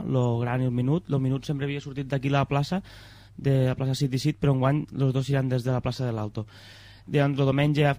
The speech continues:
farem la primera matinada de vaquetes i el dilluns ja començarà el concurs de ganaderies. I enguany, lo, lo di-, dilluns ve Hermanos Oscós, de, de Saragossa, sempre havia vingut en dissabte, enguany ficarem en dilluns, en dimarts ve Hilario Príncep, dimecres ve la ganaderia nova, que es diu Fernando Machancoses, que és una ganaderia de València,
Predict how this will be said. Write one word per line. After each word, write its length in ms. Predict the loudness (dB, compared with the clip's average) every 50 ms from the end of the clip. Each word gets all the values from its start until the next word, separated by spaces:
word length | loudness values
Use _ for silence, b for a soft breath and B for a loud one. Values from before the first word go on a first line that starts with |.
| -2
farem 240 | -2 0 2 2 2
la 20 |
primera 300 | 0 0 0 0 0 0 0
matinada 380 | 0 0 0 0 0 2 0
de 80 | 0 0
vaquetes 480 | 0 0 -2 -2 0 0 -2 -2 -2 -6 -6
i 80 | -4 -4
el 60 | 0 0
dilluns 300 | 2 2 2 2 0 0
ja 80 | -2 -2
començarà 380 | -2 -2 -2 -2 -2 -2 -2
el 80 | -2 -4
concurs 260 | -4 -4 -4 -4 -2
de 140 | -2 -2 -2
ganaderies. 540 | 0 -2 -2 -2 -2 -2 -2 -2 -4 -4 -2
I 80 | -2 0
enguany, 240 | 0 0 0 0 2
lo, 80 | 0 0
lo 220 | 0 0 0 2
di-, 100 | 2 0 0 0
dilluns 400 | 0 2 2 2 2 0 -2 -2 0
ve 480 | 0 2 2 2 2 0 0 -2 -2 -6 B B B B B
Hermanos 420 | B -2 0 0 2 2 2 2 0
Oscós, 560 | 0 -2 -2 0 0 0 0 -2 -6 -12 -16 -14
de, 260 | -8 -4 -4 -4 -2
de 100 | -4 -4
Saragossa, 380 | -6 -4 -4 -2 0 0 0 0
sempre 260 | -2 -4 -2 -2 0
havia 220 | 0 2 2 0 0
vingut 180 | 0 -2 -4
en 140 | -4 -4 -6
dissabte, 340 | -6 -6 -8 -8 -4 -4 -4
enguany 320 | -2 -2 -2 -2 -2 -4 B B B B B B B B
ficarem 320 | -4 0 0 0 2 2
en 100 | 2 2
dilluns, 320 | 4 4 4 2 0 -2 -4
en 160 | -2 -2 0
dimarts 320 | 0 2 2 0 0 0
ve 160 | 0 0 2 2 2
Hilario 320 | 0 0 0 0 0 0
Príncep, 400 | -2 -2 -2 -2 -2 -4 -6 -6 -12 B B B B B B -4
dimecres 420 | -2 0 2 2 2 0 0 0
ve 80 | 0 0
la 140 | 2 2 0
ganaderia 340 | 0 0 0 0 0 0 2
nova, 300 | 2 0 0 -2 -4 -4
que 80 | -6
es 80 | -4 -4
diu 100 | -4 -4
Fernando 380 | -4 -6 -6 -4 -4 -4 -4
Machancoses, 720 | -4 -4 -6 -6 -6 -8 -6 -6 -6 -6 -6 -6 -8 -10 -10
que 80 | -10 -8
és 60 | -6
una 100 | -4 -4
ganaderia 380 | -4 -4 -4 -2 -2 -2 -2 -2
de 100 | -2 -2
València, 520 | -2 -2 -2 -4 -4 -4 -4 -4 -4 B